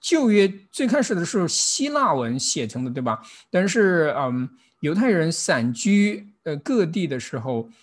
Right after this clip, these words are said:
呃，尤其是在罗马帝国那个时代，呃，耶稣的时代，呃，呃，其实在那以前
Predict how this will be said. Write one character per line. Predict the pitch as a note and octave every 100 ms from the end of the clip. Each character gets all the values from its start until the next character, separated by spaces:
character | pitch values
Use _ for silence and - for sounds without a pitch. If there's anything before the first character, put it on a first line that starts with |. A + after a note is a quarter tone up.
| _ _
呃， | C3+ A#2 G#2+
尤 | C#3
其 | D3+
是 | E3+ D#3+
在 | D#3 C#3
罗 | B2+ B2+
马 | F#3+ C3
帝 | B2 G3
国 | C#3+ B2
那 | C#3+
个 | A#2+
时 | - A2+
代， | A#2+ A2 A2 _ _ -
呃， | A2
耶 | B2 D#3+
稣 | E3 G3
的 | F#3
时 | - A2+
代， | A2 G#2 - _ _ _ -
呃， | A#2 G2 G2 - _ _ _ -
呃， | F3+ C#3
其 | C#3 D#3
实 | - D#3
在 | E3
那 | D#3 C#3+
以 | D3+ A#2+
前 | - - C3+ E3+